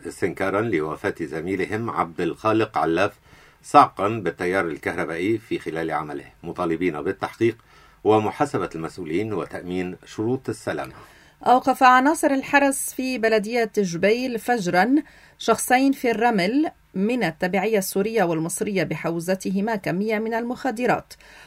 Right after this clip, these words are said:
Speaker 2: وضبط بحوزتهما عشرة أكياس من حبوب الكابتاغون يضم كل كيس عشر حبات، كيسين من الحشيش وكيس من حشيشة الكيف،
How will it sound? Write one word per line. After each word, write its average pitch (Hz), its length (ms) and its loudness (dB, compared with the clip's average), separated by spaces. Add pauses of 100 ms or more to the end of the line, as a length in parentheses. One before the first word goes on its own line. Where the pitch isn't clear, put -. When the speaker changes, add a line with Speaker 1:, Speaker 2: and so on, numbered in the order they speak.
Speaker 2:
وضبط 226 500 4
بحوزتهما 202 840 0
عشرة 160 600 0
أكياس 214 400 -2
من 160 120 -4
حبوب 185 320 -4
الكابتاغون 196 840 0 (320)
يضم 247 340 4
كل 226 200 -2
كيس 240 320 -6
عشر 208 320 0
حبات، 185 760 0 (180)
كيسين 202 560 -2
من 202 120 0
الحشيش 185 800 -4
وكيس 196 440 -6
من 156 100 -4
حشيشة - 500 -12
الكيف، 220 420 4